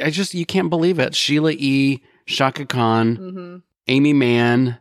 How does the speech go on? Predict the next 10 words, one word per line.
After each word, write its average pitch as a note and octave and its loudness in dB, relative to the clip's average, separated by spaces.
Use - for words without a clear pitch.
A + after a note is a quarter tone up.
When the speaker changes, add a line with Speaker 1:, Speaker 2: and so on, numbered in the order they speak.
Speaker 1:
and A#2 2
Tina C3+ 0
Weymouth A#2 0
of A2+ 0
Talking B2+ -2
Heads B2+ 0
and C3+ 2
Tom F#3 2
Tom A#2+ -2
Club. - -8